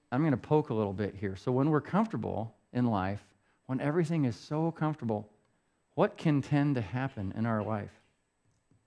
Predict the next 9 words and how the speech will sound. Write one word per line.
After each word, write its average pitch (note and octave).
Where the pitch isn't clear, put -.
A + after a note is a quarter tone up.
It's C3+
easier D#3+
and B2
easier B2
to -
not A2+
depend A2
on A2
God. A2